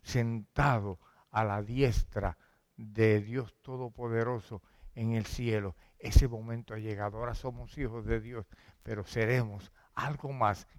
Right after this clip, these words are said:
¿Qué es? No sé, pero la Biblia dice que hemos de ser algo más, y yo lo creo. ¿Quién le cree al Señor? <clears throat> Mire, como ocho personas, qué bien. ¿Quién le cree al Señor? Gloria a Dios, subió la cuenta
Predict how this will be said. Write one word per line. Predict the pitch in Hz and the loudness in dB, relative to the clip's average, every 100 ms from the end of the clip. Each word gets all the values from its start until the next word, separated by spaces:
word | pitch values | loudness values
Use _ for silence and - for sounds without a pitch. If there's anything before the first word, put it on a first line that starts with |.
| - | 0
¿Qué | 185 185 196 | 4 6 4
es? | - - _ | 2 -8 _
No | 196 156 | 2 4
sé, | 208 | 4
pero | 170 147 139 | 2 0 2
la | 127 | 4
Biblia | 135 180 180 151 | 4 4 4 0
dice | 180 151 - | 0 -2 0
que | 139 143 | 4 4
hemos | 220 214 139 | 4 0 2
de | 113 | 2
ser | - 127 101 - - - | 2 0 0 -4 -18 -2
algo | 139 - 165 | 0 2 2
más, | 139 170 123 - - | 6 6 6 -6 2
y | 143 | 4
yo | 131 | 4
lo | 151 143 | 2 2
creo. | 160 196 180 131 - _ _ _ _ _ _ _ _ | 0 2 0 -6 -16 _ _ _ _ _ _ _ _
¿Quién | - 147 | 10 10
le | 151 | 10
cree | 143 147 | 8 6
al | |
Señor? | 120 120 107 87 - _ | 8 4 4 -2 -8 _
<clears throat> | 156 120 - _ _ _ _ _ _ _ _ _ _ _ _ _ | 2 2 -4 _ _ _ _ _ _ _ _ _ _ _ _ _
Mire, | 107 120 139 | -4 -4 -2
como | 110 101 | -4 -4
ocho | 107 143 | -4 -4
personas, | - 110 - 127 156 123 | -4 -4 -2 -2 -2 -2
qué | 120 120 | -4 -2
bien. | 120 151 165 - - - | 0 0 0 -4 -14 10
¿Quién | 147 190 | 12 12
le | 196 | 12
cree | 196 | 12
al | 170 | 12
Señor? | 175 170 208 220 147 - - - - - - - - - | 12 12 12 12 12 0 -18 -20 -18 -16 -16 -18 -20 -4
Gloria | 117 147 202 147 104 | 10 12 12 12 6
a | 87 | 6
Dios, | 95 160 139 | 8 10 10
subió | 113 113 139 165 | 6 4 12 12
la | 143 110 | 12 12
cuenta | 151 165 120 95 | 10 10 8 4